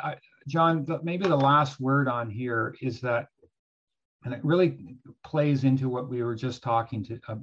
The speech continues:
about, and that is, is that there needs to be a way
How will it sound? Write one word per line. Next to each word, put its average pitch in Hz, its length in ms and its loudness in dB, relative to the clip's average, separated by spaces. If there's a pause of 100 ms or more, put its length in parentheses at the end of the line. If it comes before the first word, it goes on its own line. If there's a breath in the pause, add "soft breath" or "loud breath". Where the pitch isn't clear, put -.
about, 107 380 -4
and 123 120 -8
that 139 220 2
is, 117 380 -2 (580 soft breath)
is 123 140 -2
that 143 260 4 (240)
there 156 180 0
needs 196 440 0
to 208 100 -4
be 156 200 4
a 147 80 4
way 127 440 0